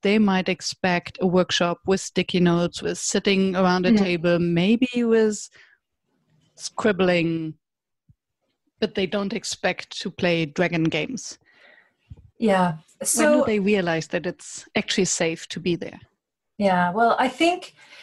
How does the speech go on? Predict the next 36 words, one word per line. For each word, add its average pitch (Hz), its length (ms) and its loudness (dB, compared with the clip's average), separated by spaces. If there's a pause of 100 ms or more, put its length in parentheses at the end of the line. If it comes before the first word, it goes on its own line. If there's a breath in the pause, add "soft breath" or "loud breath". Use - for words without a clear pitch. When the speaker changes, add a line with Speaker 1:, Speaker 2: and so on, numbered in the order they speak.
(1000 loud breath)
Speaker 2:
just 302 260 2
to 330 80 0
step - 380 -2
back 180 320 0
before 214 460 2
that 185 220 0
moment 175 500 -4
for 214 120 -2
a 185 80 2
second, 196 600 -2
when 247 360 2
you're 254 180 4
designing 185 720 0
any 185 240 2
session, 185 840 0 (220)
of 196 180 -2
course, 214 460 2 (120)
we 214 160 4
have 208 260 0
to 202 80 -4
be 214 80 -2
very 190 240 2
attentive 190 640 0
to 175 360 2 (280 loud breath)
who 247 200 4
is 240 140 2
in 214 100 2
the 196 80 2
room, 165 540 0 (200)
wh-, 214 300 2
whatever 233 500 0
process 208 440 0
you're 202 80 4
choosing 190 380 2
to - 160 0
use, 175 480 2